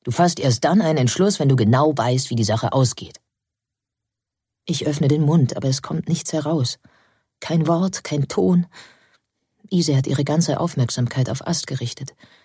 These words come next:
Sie merkt nicht, wie ich kämpfe. "Lass nicht zu", hallt Varas Stimme in meinem Kopf. "Wie zum Teufel soll ich sie denn aufhalten?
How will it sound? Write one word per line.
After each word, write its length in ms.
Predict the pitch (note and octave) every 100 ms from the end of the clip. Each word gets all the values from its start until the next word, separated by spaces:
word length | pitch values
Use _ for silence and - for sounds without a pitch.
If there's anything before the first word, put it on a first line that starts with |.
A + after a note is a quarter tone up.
| -
Sie 140 | C#3
merkt 300 | E3 F3+ -
nicht, 220 | C3+ -
wie 60 | C#3
ich 120 | C3+
kämpfe. 420 | F#3 E3 - B2 _ _ _ _ _ _ _ _ _ _ _ -
"Lass 380 | A#2+ C3 -
nicht 300 | F3+ F#3 -
zu", 320 | - - F3 B2+ - _ _
hallt 420 | _ - G#2 - A2+
Varas 400 | G#2 G2+ F#2+ -
Stimme 360 | - B2 A2
in 80 | G#2
meinem 220 | G#2 G#2
Kopf. 360 | - A#2 - - _ _ _ _ _ _ _ _ _ _ _ _ _ _
"Wie 160 | -
zum 240 | - F#3+ F3
Teufel 420 | - G#3 A3+ G3
soll 220 | D#3+ A3+
ich 120 | A3+
sie 120 | - G3
denn 200 | F#3+ F#3+
aufhalten? 680 | B3+ - F3 C#3+ C#3 G2